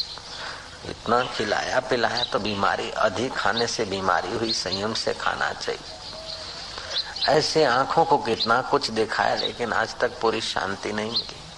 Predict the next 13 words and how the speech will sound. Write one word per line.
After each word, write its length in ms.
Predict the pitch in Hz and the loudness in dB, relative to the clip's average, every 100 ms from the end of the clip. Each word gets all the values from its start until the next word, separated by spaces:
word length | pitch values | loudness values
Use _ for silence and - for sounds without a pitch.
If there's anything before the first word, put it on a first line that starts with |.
| - - - - - - - | -16 -16 -16 -14 -14 -14 0
कानों 360 | 113 113 135 151 | 2 4 4 2
को 220 | - - | 0 -2
कितना 360 | 120 101 107 101 | -2 0 2 2
ही 200 | 127 143 | 2 0
सुनाया 580 | - 113 98 71 65 | 0 2 4 4 0
फिर 360 | - - 131 - - | -2 -2 -2 -2 -4
क्या, 180 | - - - - - - - - | -2 -2 -4 -8 -14 -16 -14 -4
जीभ 340 | 110 117 139 131 | -2 2 2 2
को 160 | 151 | 0
कितना 420 | 139 - 95 - | 0 -2 -2 0
ही 140 | 98 135 | 0 2
लटके 400 | 123 120 - 139 | 2 2 2 0
दिलाया 540 | 113 98 - - - | 2 2 2 2 0